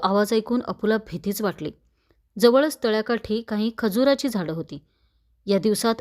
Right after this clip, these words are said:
अर्धवट पिकलेले खजूर खाली पडलेले असत, त्यामुळे दुर्गा कदाचित तिथंही असू शकेल असं त्याला वाटलं.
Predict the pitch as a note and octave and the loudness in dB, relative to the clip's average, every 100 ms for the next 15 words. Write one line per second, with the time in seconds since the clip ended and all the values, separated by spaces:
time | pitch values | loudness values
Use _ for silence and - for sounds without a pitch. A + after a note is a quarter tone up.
0 | - G3+ F3 G#3+ C4 C4 A3+ G3+ G3+ A3 | 0 0 2 2 2 0 -4 0 0 0
1 | - F3+ A3 A#3 G#3 F3 G3+ G3 E3+ F3 | -2 0 0 0 -4 -2 -2 -2 -2 -2
2 | F3+ - - _ _ _ _ _ _ - | -2 -6 -14 _ _ _ _ _ _ 2
3 | C#4 D4+ C4 C4 A#3 G#3+ - - - C4 | 4 4 4 2 2 0 -4 -14 0 4
4 | C#4 D4 C#4+ A#3 - C#4 D#4 B3+ A#3 - | 4 2 -4 -6 -2 2 2 2 -2 -4
5 | G#3 G3 E3 - F#3 G3 E3+ D#3+ D3+ - | -4 -4 -4 -8 -10 -6 -4 -4 -6 -10